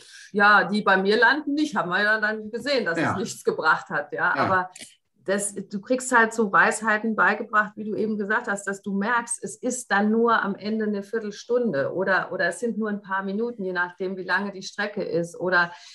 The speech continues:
Speaker 1: dann werden dir die, die Gefahrenquellen nochmal aufgezeigt und so, ne?
Speaker 2: Ja.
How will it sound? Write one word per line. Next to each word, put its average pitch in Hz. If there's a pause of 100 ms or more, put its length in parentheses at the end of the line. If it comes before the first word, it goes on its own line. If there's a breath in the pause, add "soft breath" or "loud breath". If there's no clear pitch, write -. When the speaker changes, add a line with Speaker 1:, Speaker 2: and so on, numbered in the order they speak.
(220 loud breath)
Speaker 1:
dann 185
werden 185
dir 196
die, 185
die 175
Gefahrenquellen 202
nochmal 175
aufgezeigt 160
und 170
so, 165
ne? 165
Speaker 2:
Ja. 110